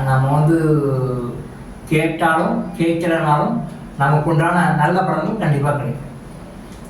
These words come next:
கேட்டாலும் கேட்கலனாலும் நமக்கு உண்டான கெட்ட பலன்கள் கண்டிப்பா நடக்கும். ஆனா மனித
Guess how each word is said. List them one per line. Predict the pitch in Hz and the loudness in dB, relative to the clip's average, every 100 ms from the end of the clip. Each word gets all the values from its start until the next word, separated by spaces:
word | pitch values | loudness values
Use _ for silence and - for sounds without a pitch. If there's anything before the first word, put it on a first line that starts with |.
| - - | -16 -2
கேட்டாலும் | 170 196 - 185 170 185 220 - | 0 2 2 2 2 2 -2 0
கேட்கலனாலும் | 175 175 175 175 202 | 0 2 2 2 4
நமக்கு | 175 160 | 4 2
உண்டான | 160 - | 2 0
கெட்ட | 143 - | 0 0
பலன்கள் | 151 131 - | 0 0 0
கண்டிப்பா | 131 117 131 | 0 0 -2
நடக்கும். | 127 117 - - - - - - 180 | -2 -4 -8 -12 -12 -14 -14 -2 2
ஆனா | 185 156 | 4 4
மனித | 214 240 | 2 2